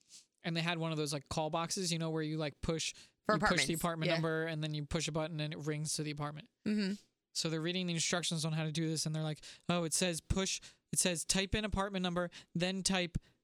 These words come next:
Speaker 1: then push hashtag."
Speaker 2: For the pound sign.
Speaker 1: And I'm like, "It's a fucking pound sign. It's not called a hashtag. Do you understand that? Like, a hashtag is on social media."
Speaker 2: I wonder if they're teaching kids that they're hashtags.
Speaker 1: No, this girl is our age.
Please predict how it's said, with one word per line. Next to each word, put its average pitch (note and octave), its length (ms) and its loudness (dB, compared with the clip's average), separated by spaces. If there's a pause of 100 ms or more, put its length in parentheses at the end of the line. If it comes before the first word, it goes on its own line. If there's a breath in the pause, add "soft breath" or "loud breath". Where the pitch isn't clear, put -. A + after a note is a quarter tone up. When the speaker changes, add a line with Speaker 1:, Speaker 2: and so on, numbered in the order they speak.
Speaker 1:
then F#3+ 180 0
push F#3+ 280 0 (200)
hashtag." F3+ 640 0 (840)
Speaker 2:
For A#3 80 4
the G#3+ 80 2
pound G3+ 300 6
sign. D3+ 320 0 (280)
Speaker 1:
And E3+ 100 2
I'm F3 100 0
like, E3+ 200 -2 (200)
"It's E3+ 160 2
a F3 80 2
fucking F#3 500 -2
pound F3 340 0
sign. D#3 400 -2 (680)
It's - 140 2
not G#3 160 2
called G3 220 2
a F3 60 2
hashtag. E3+ 500 2
Do D#3+ 60 -2
you D#3+ 100 2
understand E3+ 440 2
that? F#3 160 0
Like, D#3 160 -2
a D#3 40 0
hashtag F3 460 2
is D#3 80 -2
on D#3 140 0
social D#3 320 0
media." D#3+ 440 -2 (380)
Speaker 2:
I A3+ 120 4
wonder B3+ 600 2
if - 240 2
they're A#3 260 2
teaching G3+ 760 2
kids F#3 540 0
that E3+ 180 2
they're D3+ 160 2
hashtags. D#3+ 720 2
Speaker 1:
No, G#3 140 2
this E3+ 200 4
girl G#3 220 -2
is F#3 100 0
our G3 240 -2
age. F3 480 0